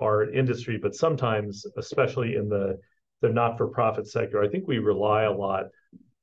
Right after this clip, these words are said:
on the fact that we're mission-driven organizations. And while that's, that's, um, that's foundational to, to what we do, I don't think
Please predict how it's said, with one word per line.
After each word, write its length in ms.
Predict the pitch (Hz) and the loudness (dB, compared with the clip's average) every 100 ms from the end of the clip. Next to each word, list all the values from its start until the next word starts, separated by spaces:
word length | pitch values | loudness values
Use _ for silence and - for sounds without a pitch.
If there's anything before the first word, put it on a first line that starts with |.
| - | -2
on 100 | 113 | 0
the 80 | 104 | 2
fact 220 | 107 - | 0 0
that 80 | - | 2
we're 160 | 107 | 2
mission-driven 720 | 107 113 110 110 95 113 107 | 2 0 2 -2 0 0 2
organizations. 1000 | 101 101 101 95 92 101 104 - 90 92 - | 0 0 0 -2 0 0 0 -6 -14 -20 -10
And 440 | 113 113 107 101 98 - - _ _ | -4 0 0 -2 -8 -18 -20 _ _
while 360 | - 123 123 120 | -10 2 4 6
that's, 360 | 123 120 120 - | 4 2 -2 -2
that's, 460 | 120 110 - - | 0 0 -4 -10
um, 500 | 131 110 104 98 92 - - | -4 0 0 -2 -10 -12 -4
that's 260 | 113 107 110 | 0 0 0
foundational 640 | 120 110 123 127 127 110 107 | -2 2 2 2 2 0 4
to, 200 | 110 104 | 2 2
to 80 | 113 | 0
what 240 | 107 117 | 0 0
we 120 | 104 98 | -2 -2
do, 240 | 120 107 | 0 0
I 120 | 101 | 0
don't 280 | 123 135 - | 2 0 0
think 240 | 120 110 | 0 0